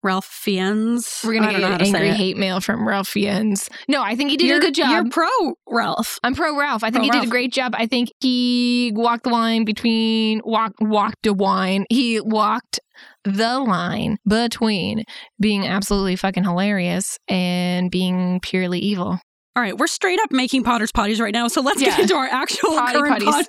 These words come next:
Speaker 1: podcast.
Speaker 2: <laughs> Which is Potter, Potter's Potty. <laughs>
Speaker 1: Welcome to Potter's Potties.
Speaker 2: <laughs> So,
Speaker 1: I'm your host, Potty.
Speaker 2: we gotta... Uh,
Speaker 1: <laughs> So our podcast, well, our first podcast, Weirds of a Feather,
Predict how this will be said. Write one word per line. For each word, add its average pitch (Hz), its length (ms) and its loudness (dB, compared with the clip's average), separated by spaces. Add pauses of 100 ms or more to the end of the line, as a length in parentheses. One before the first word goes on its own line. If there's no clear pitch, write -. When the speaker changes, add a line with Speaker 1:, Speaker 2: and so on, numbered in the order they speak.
Speaker 1:
podcast. 277 600 0 (320)
Speaker 2:
<laughs> 571 280 2
Which - 180 2
is 311 80 2
Potter, 247 340 0 (120)
Potter's 247 360 0
Potty. 196 380 -2
<laughs> 508 280 0
Speaker 1:
Welcome 453 180 2 (160)
to 381 80 -2
Potter's 339 380 2
Potties. - 640 -2
Speaker 2:
<laughs> 339 140 0
So, 254 180 0
Speaker 1:
I'm 349 240 0
your 330 140 2
host, 277 200 0
Potty. 190 260 0
Speaker 2:
we 262 160 0
gotta... 254 480 -2 (400)
Uh, 320 1600 -2 (320)
Speaker 1:
<laughs> - 300 -18
So 294 360 0 (240)
our 330 100 -2 (260)
podcast, 226 640 0 (160)
well, 220 320 0
our 202 120 0
first - 320 -2
podcast, 226 460 0
Weirds 190 200 0
of 262 60 0
a 294 60 0
Feather, 226 480 0